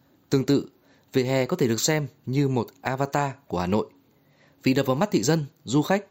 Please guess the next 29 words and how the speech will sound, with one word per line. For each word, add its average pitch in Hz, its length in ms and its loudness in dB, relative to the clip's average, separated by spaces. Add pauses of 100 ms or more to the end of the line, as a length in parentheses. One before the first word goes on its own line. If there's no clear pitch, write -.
(180)
khi - 140 0
tới 131 120 2
thành 117 140 0
phố 120 100 -2
này 131 260 0 (480)
luôn 156 220 2
là 127 80 0
các - 160 -8
công 139 160 0
trình, 117 240 0 (200)
đường 113 200 0
phố 110 340 2 (200)
và 95 220 -4
vỉa 95 140 2
hè. 92 260 0 (800)
Vỉa 117 120 2
hè 127 180 0
có 139 140 -2
mặt 170 180 0
trong 151 200 -2
khắp 208 180 0
các 208 100 0
nền 135 180 0
tảng, 104 240 -4 (180)
từ 113 120 0
thơ 151 200 2
ca, 151 220 0 (260)
nhạc 120 160 -2
họa - 280 -4